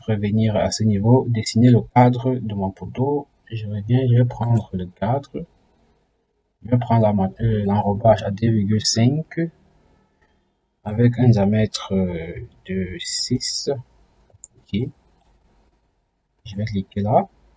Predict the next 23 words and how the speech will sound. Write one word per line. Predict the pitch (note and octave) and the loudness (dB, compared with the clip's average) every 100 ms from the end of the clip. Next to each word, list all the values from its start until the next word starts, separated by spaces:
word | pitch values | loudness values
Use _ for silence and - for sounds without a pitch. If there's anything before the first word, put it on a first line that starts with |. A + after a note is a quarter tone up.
| _ _ _ _ _ _ _ _ _ _ _ _ _ | _ _ _ _ _ _ _ _ _ _ _ _ _
Je | _ A2+ | _ -4
vais | |
cliquer | A#2+ G#2 - A2 | -2 -4 -4 4
là | B2 - | 4 4
et | A2 | -2
je | G#2 | 0
vais | B2 | 4
mettre | A#2+ A#2 - | 4 2 -6
le | G#2+ | -12
crochet | - G2 - A2+ - | -10 -12 -6 -6 -6
à | |
ce | - G#2+ | -8 -10
niveau. | G2 F#2 A#2+ - _ _ _ _ _ _ _ _ _ _ _ _ _ _ _ _ _ _ _ - | -10 -10 -12 -12 _ _ _ _ _ _ _ _ _ _ _ _ _ _ _ _ _ _ _ -12
La | G2+ | -8
pastille, | G#2 G2 F#2+ - A2 A#2+ A#2 | -6 -6 -6 -6 2 4 4
je | |
vais | A2 | 4
le | A#2+ | 2
placer | A#2+ F#2 - G2+ | 2 -2 -2 -2
là. | G#2 - - _ _ _ _ _ - | 0 0 -2 _ _ _ _ _ -2
Et | B2 | 0
entrer. | - G2 G2 - A2+ B2+ - _ _ _ _ _ _ _ _ _ _ _ _ _ _ _ _ _ _ _ _ _ _ _ _ | 0 -4 -10 -8 -6 -6 -8 _ _ _ _ _ _ _ _ _ _ _ _ _ _ _ _ _ _ _ _ _ _ _ _
Entrer. | G3+ - - | -20 -16 -16